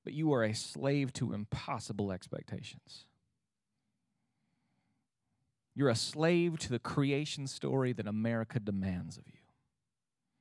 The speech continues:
So let me ask you, what creation story are you living from? You may not be living from a violent Babylonian god, but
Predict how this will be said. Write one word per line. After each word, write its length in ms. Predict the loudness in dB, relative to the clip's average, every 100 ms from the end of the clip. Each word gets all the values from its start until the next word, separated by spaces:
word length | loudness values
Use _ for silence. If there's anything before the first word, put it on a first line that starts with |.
| _ _ _ _ _ _ _ _ -20 -10
So 160 | 0
let 140 | 4 6
me 120 | 6
ask 300 | 4 0 0
you, 100 | 4
what 240 | 4 4
creation 640 | 2 2 4 2 0 -2 -4
story 560 | 0 2 4 4 0 -6 -10 _ _ -20 _ _ _ _ _ 2
are 100 | 6
you 160 | 6 8
living 300 | 8 6 2
from? 260 | -6 -12 -14 -20 _ _ _ _ _ _ _ _ _ _ _ _ _ _ _ -20 _
You 120 | 6
may 100 | 8
not 160 | 8 8
be 80 | 8
living 460 | 8 8 6 4
from 420 | 4 4 6 2 -2 -12 -20 -20 -20 -20 -20 -20 -20 _
a 80 | 6
violent 560 | 8 10 8 8 4 0 -6 4
Babylonian 680 | 6 8 8 8 6 4
god, 460 | 4 4 2 -2 2
but 200 | 2 2